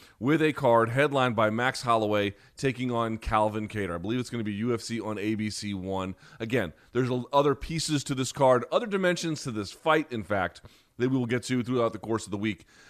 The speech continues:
But, B C, let's start the week off with this consideration. This is a fight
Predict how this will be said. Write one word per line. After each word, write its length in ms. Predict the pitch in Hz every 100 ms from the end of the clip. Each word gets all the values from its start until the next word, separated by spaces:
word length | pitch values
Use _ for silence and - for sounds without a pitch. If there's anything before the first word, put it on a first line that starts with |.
| -
But, 100 | 127
B 120 | 202
C, 120 | 190
let's 220 | 220 294
start 240 | - 320 311
the 80 | 185
week 260 | 180 170
off 340 | 165 147 139 -
with 280 | 135 110
this 260 | 98 143 139
consideration. 880 | - 135 123 131 117 107 101 101 98
This 180 | 160 190
is 200 | 202 160
a 140 | 147
fight 360 | - 135 127